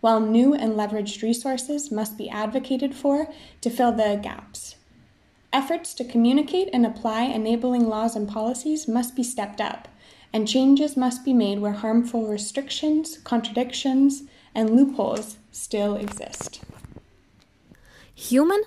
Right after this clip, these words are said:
Speaker 2: and system capacity must be strengthened to implement and sustain a comprehensive package of S R H R interventions, tailored to respond to our specific attributes,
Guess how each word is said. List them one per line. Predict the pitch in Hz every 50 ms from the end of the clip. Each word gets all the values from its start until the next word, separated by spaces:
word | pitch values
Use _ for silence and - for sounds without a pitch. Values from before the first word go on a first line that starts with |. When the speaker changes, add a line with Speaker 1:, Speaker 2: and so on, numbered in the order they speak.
| -
Speaker 2:
and | - 262 240 240
system | - 302 - - 403 359
capacity | - 330 - - 247 240 240 240 254 220 - - 220 202 - - - - - -
must | - 233 277 277 -
be | - 320
strengthened | - - - 294 247 247 240 - 247 226 - - - -
to | - 240 -
implement | 233 262 294 403 440 320 233 220 233 - -
and | 240 233 226
sustain | - 247 220 - - - 247 247 247 226 -
a | 226
comprehensive | - 240 226 214 233 220 202 220 285 294 - - - -
package | - 254 240 240 - 254 -
of | 254 - -
S | - 240 - -
R | 277
H | 247 254 -
R | - - 220 226
interventions, | 226 220 233 226 202 208 208 202 202 - - 196 208 - - - - - - - - - - _
tailored | - 277 285 311 302 254 202 202 - -
to | - - 240
respond | 240 226 226 - - - 277 285 277 -
to | - 254
our | - 220 220 226 233
specific | - - - 254 233 - 320 - - - -
attributes, | - 269 262 - - 214 175 190 190 - - - -